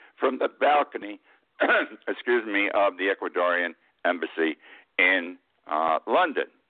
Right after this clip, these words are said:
Well, then Assange said he was threatened. "My life was threatened." And he thought that Hillary and her people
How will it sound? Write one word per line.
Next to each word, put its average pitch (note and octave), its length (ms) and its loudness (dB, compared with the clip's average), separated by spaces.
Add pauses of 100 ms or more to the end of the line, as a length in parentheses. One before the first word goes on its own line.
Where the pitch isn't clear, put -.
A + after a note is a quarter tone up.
(640)
Well, C#3 360 0 (300)
then A3+ 440 2 (1000)
Assange C#3+ 460 0 (120)
said B2 300 2 (520)
he C#3+ 120 2
was C#3 140 0 (120)
threatened. D2+ 440 -2
"My E2 180 0
life A#2 380 0
was A#2+ 160 2 (160)
threatened." B2 440 0 (480)
And E2+ 200 -2
he F3 140 -2
thought C#3 420 0
that G2 180 0 (280)
Hillary E3 560 2
and G#2+ 180 -2
her G#2 120 -2
people G#2 560 0